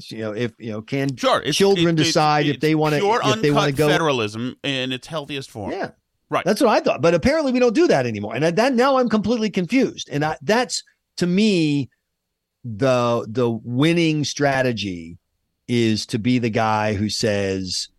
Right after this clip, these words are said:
Speaker 1: "It's up to you. You should have this conversation,"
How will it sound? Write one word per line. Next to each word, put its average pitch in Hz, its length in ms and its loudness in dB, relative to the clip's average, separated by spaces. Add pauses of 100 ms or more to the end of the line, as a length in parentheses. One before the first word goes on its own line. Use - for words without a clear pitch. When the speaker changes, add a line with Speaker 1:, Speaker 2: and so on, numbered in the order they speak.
(140)
Speaker 1:
"It's 113 240 -4 (140)
up 143 360 2
to 139 340 2
you. 110 500 0 (160)
You 156 460 2
should 147 220 0
have 127 280 0
this 117 260 -2
conversation," 110 680 -2